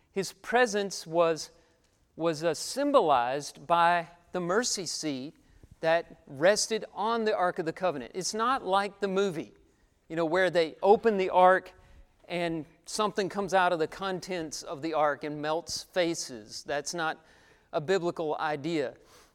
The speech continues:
But if you touch the ark, it can be very dangerous to you. I don't know if it melts your face, but you would die like Uzzah did in the days of David,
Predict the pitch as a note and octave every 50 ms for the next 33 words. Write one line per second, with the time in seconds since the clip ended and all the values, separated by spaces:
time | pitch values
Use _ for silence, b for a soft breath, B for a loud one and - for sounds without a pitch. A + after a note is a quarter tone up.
0 | b b _ D#3 C#3+ F3+ F3+ F3 - - F#3+ D#3 - G3 F#3+ E3 - - - A3
1 | B3+ C#4 B3+ - - - - G3 E3 C#3 A#2+ A2+ A2 A2+ - - - - - F#3
2 | E3+ - - E3 D#3 F3+ E3 D3+ D#3+ D3 C#3 C#3 C#3 C#3 C#3 B2 C#3 C#3+ C3 -
3 | - - - D3+ C3 A#2+ A#2 A#2 B2 _ b b b b b b b b E3+ F3+
4 | F#3 F#3+ F3 - F#3 F3 D3 D#3 D#3+ D#3+ D3+ - - - D#3 C3+ - F3+ G3 G#3
5 | F#3+ D3 - - D#3 C3 - - D#3+ C#3 C3 A#2 C3+ F3 F3 F#3 E3 C3+ C3 C#3+
6 | C#3+ C#3+ C#3+ C3+ B2+ - - D#3+ E3+ D#3+ C#3+ E3 D3 B2+ C3+ C3+ C3 C3+ C3+ D3
7 | C#3+ C3+ C#3 C3 C#3 C#3+ C3 A#2+ - C#3 A#2 - D#3 F3+ A3 F3+ C#3+ B2 B2 C#3